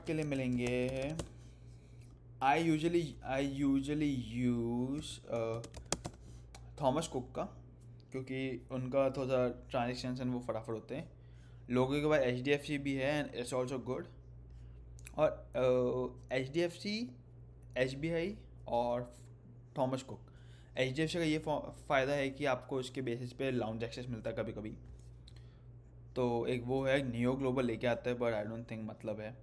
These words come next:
क्योंकि, अ, तो basically अगर आप thomas cook का लेके आते हो तो they have, like, one free entry, मतलब, वो निकालने का पैसा, तो आपको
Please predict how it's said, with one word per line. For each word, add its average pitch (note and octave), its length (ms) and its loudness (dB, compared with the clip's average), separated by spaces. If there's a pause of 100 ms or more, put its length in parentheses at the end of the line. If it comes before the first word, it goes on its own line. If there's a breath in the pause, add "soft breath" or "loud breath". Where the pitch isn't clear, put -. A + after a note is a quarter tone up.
(880 loud breath)
क्योंकि, D#3+ 500 0
अ, - 60 -10 (1000)
तो B2+ 80 -4
basically B2 320 -4
अगर B2+ 160 0
आप C3+ 200 -4
thomas B2 240 0
cook B2+ 180 -4
का C#3 60 0
लेके A#2 240 -4
आते A2 180 -6
हो C#3 140 -6 (880)
तो C#3 160 4
they C3+ 240 6
have, D3+ 380 4
like, C#3 260 2 (420 loud breath)
one C3+ 280 6
free C3+ 720 0 (120)
entry, B2 440 -2
मतलब, B2 240 0
वो A#2+ 300 -2
निकालने A#2+ 400 -2
का G2 120 -10 (420)
पैसा, - 400 -6 (1000 loud breath)
तो B2+ 120 4
आपको C#3 640 0